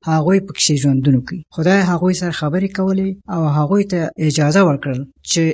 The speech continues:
بېلې د یوې اونۍ میوې څخه نورې میوې وخوري. لاکن هغوی د خدای دا امر په مطابق عمل ونه کړ او منع شوې میوه یې وخوړل. د خدای په مقابل کې ګناه وکړل. هغوی خپل ملګرتوب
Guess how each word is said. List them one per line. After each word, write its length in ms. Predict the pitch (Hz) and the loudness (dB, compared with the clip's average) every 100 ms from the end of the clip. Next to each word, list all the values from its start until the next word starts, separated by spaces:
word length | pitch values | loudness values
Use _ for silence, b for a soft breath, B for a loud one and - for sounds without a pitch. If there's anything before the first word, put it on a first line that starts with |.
| 160 190 | 0 4
بېلې 360 | 208 196 180 160 160 | 4 4 0 -2 -6
د 40 | 156 160 | -2 0
یوې 200 | 160 220 214 | 2 2 0
اونۍ 300 | 208 175 165 143 - _ _ _ 170 | -2 0 0 -2 -6 _ _ _ -4
میوې 360 | 151 156 190 190 | 0 2 2 0
څخه 240 | 185 202 202 226 208 170 | -4 -6 -6 -6 -6 -2
نورې 280 | 196 180 147 | 0 0 0
میوې 320 | 147 143 165 175 - 196 | -2 -2 -4 -6 -8 -8
وخوري. 320 | - 156 156 - 196 | -8 -10 -16 -12 -2
لاکن 360 | 170 196 202 208 180 | 2 2 2 -2 0
هغوی 300 | 175 170 196 185 | -2 0 0 0
د 80 | |
خدای 360 | 165 143 175 185 175 - 160 | -4 -2 0 0 -4 -8 -4
دا 80 | 170 175 190 | -2 0 0
امر 180 | 180 170 - | -2 -4 -2
په 100 | 165 156 156 - | -2 -2 -4 -6
مطابق 480 | 170 - 147 147 190 - - _ _ _ - | -4 -2 0 0 -4 -8 -20 _ _ _ -4
عمل 280 | 156 165 151 | 0 2 2
ونه 180 | 139 135 | 0 -4
کړ 80 | - _ 165 | -12 _ -4
او 100 | 165 165 165 160 | -2 -2 -2 -2
منع 200 | 170 165 | -2 -2
شوې 220 | - 247 208 175 | -2 0 0 0
میوه 240 | 165 165 180 | 0 0 -2
یې 120 | 175 | -2
وخوړل. 380 | - 143 139 135 - 156 | -6 -8 -10 -12 -12 -8
د 20 | 151 | -6
خدای 260 | 147 190 202 202 | -2 2 2 2
په 60 | 170 156 | 2 2
مقابل 380 | 156 151 160 165 | 0 0 2 0
کې 180 | 175 175 | -2 -2
ګناه 260 | 147 135 165 | 0 2 2
وکړل. 360 | 185 202 202 208 - 151 | 0 -2 -4 -4 -4 -2
هغوی 240 | 147 190 190 | 2 2 2
خپل 180 | - 185 170 | -2 0 2
ملګرتوب 480 | 151 143 135 - 165 | 0 0 -4 -2 -4